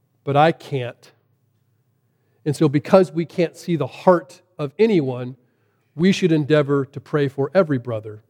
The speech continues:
that we engage with and let God work out the rest. But we pray for the brothers, even so-called brothers among us, because we can't necessarily tell the difference.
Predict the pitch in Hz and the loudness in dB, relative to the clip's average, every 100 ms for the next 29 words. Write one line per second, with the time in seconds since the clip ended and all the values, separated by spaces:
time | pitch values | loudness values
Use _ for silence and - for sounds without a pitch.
0 | _ _ _ - 117 120 120 117 110 123 | _ _ _ -10 -8 -8 -10 -12 -14 -16
1 | 117 _ _ _ _ _ _ _ _ _ | -20 _ _ _ _ _ _ _ _ _
2 | _ _ _ _ _ - 127 127 - _ | _ _ _ _ _ -8 -4 -4 -6 _
3 | - 135 123 - _ _ _ 135 139 135 | 2 2 2 -6 _ _ _ -2 -2 0
4 | 135 113 113 _ _ _ _ _ - 113 | -2 -2 -6 _ _ _ _ _ -18 -14
5 | 113 117 - - _ _ _ _ _ _ | -12 -14 -20 -20 _ _ _ _ _ _
6 | _ _ _ _ - 139 143 - 190 185 | _ _ _ _ -4 0 2 6 6 6
7 | 180 165 160 165 160 160 156 160 160 135 | 4 0 2 2 2 -2 -2 -4 -4 -4
8 | - 185 180 - 202 175 139 151 147 147 | 2 2 2 4 4 4 0 0 0 -2
9 | 156 151 139 143 - 156 139 143 156 156 | 0 0 -2 -6 -6 -2 -2 0 0 0
10 | - 143 139 143 139 131 139 127 110 139 | 2 0 0 -4 -4 -4 -2 -2 -4 -6
11 | 113 - 110 135 - 120 - - | -8 -10 -6 -6 -6 -20 -20 -20